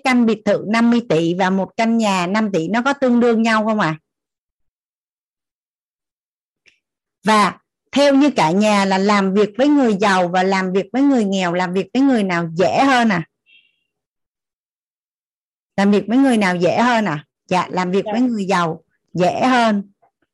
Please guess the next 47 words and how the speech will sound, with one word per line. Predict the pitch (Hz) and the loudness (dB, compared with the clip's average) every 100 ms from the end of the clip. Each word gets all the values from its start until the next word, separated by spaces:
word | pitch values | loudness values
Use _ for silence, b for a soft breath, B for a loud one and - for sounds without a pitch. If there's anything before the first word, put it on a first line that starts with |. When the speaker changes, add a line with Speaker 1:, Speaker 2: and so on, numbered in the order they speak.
| _ _ _ | _ _ _
Speaker 1:
Làm | 202 202 | -4 0
việc | 196 190 | -2 -2
với | 233 | 0
người | 262 214 | 0 0
giàu | 175 170 165 - | 0 -2 -2 -4
dễ | 165 165 147 | -2 0 0
hơn. | 254 233 208 - _ b b _ | 2 0 -2 -6 _ b b _
Và | 214 202 180 - _ _ | 0 0 0 -6 _ _
cái | 339 | 0
nội | 349 294 185 214 | 2 2 0 -2
tâm | 269 247 214 | 0 2 0
của | |
con | 151 240 247 240 | 0 0 2 2
người | 226 185 | 2 2
á, | 190 - - | 0 -4 -6
thường | 220 214 180 | -2 0 0
á, | 190 - _ | -4 -10 _
mình | 190 185 165 | -6 -4 -4
chỉ | 165 | -4
thích | 294 - | -6 -4
làm | 240 180 | -2 -2
việc | 180 175 | -2 -4
với | 214 254 | -2 0
những | 254 233 | 0 0
cái | 269 | 0
người | 254 214 175 - _ _ - | 0 0 -2 -8 _ _ -4
dưới | 202 269 | 0 2
mình | 339 311 220 185 | 2 2 2 0
hoặc | 185 - | -4 -4
ngang, | 214 233 233 226 - _ - | -2 0 0 -2 -6 _ -4
ngang | 233 226 | 0 2
mình. | 220 185 151 _ _ _ _ _ _ _ _ _ | 0 -2 -6 _ _ _ _ _ _ _ _ _
Ở | 185 190 | -2 2
đây | 247 240 | 2 2
Hoàng | 208 | 2
Anh | 214 226 | 0 0
không | - 247 240 240 | -2 0 2 2
nói | 214 233 | 0 0
là | 285 | -2
tất | - 302 - | -2 -6 -4
cả, | 240 147 180 | -4 -2 -4
chỉ | 190 | -4
nói, | 170 208 | -2 -4
đang | 254 220 | -2 -2
nói | 226 247 | 0 0
cái | 277 277 | -2 -4
từ | 214 | -4